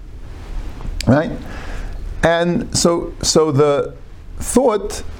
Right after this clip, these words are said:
is already finished. So why does it say Chet Yisra Yeshahu?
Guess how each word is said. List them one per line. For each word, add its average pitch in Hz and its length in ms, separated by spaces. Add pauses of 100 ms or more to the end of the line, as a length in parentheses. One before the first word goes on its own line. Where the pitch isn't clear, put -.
(720)
is 160 240
already 202 280
finished. 262 380
So 120 100
why 127 140
does 165 180
it 127 80
say - 40
Chet 143 180
Yisra 120 400
Yeshahu? 98 340